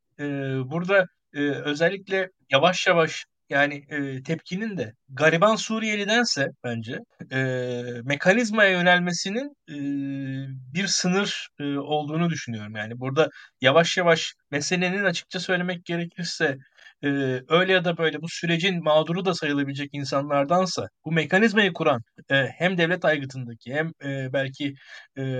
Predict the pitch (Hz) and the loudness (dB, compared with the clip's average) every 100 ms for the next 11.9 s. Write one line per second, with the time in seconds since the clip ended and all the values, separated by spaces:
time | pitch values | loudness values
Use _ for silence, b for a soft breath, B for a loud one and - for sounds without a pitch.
0 | 123 123 135 - 156 147 143 139 139 131 | -4 -4 -4 -2 -2 -2 -2 2 2 2
1 | 131 170 151 139 147 135 139 170 156 131 | -4 -4 -4 -2 0 0 0 0 0 0
2 | 123 120 - 233 - - 131 131 123 123 | -2 -6 -8 -10 -10 -10 -6 -6 -6 -8
3 | 123 123 123 b 143 127 123 117 - 127 | -8 -10 -14 b 0 4 4 2 -4 -6
4 | 117 _ 127 123 117 - 131 127 131 131 | -6 _ -12 -10 -8 -4 -2 -2 -4 -4
5 | 147 139 135 120 120 117 107 107 - 110 | -6 0 0 0 -2 -4 -6 -8 -10 -12
6 | 110 110 110 160 226 _ b b b - | -10 -12 -10 -8 -8 _ b b b 2
7 | 143 143 139 143 156 143 143 156 160 - | 2 4 0 0 0 0 2 4 4 2
8 | 156 143 151 143 139 139 143 - 139 - | -6 -6 -6 -6 -2 0 0 0 -8 -6
9 | 143 131 131 135 131 143 139 139 147 139 | -6 -6 -6 -2 -2 0 -2 -2 -2 -2
10 | 147 139 143 139 151 143 123 117 143 139 | -2 -2 -2 -4 -8 -6 -6 -4 -2 -2
11 | 135 139 139 143 139 139 139 - 143 | -2 -6 -4 -4 -2 -2 -4 -6 -12